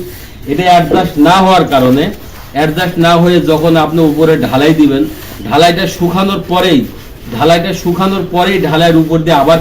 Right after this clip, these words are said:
ফেটে যাবে। ফেটে গিয়ে আপনার ওই ছাদে ডেকে এনে বোঝা নিচ্ছেন, সেটা হলো মাথার উপর যখন আপনার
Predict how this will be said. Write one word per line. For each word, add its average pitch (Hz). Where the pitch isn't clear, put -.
ফেটে 151
যাবে। 160
ফেটে 170
গিয়ে 143
আপনার 165
ওই 175
ছাদে 160
ডেকে 165
এনে 180
বোঝা 151
নিচ্ছেন, 170
সেটা 160
হলো 170
মাথার 160
উপর 170
যখন 160
আপনার 156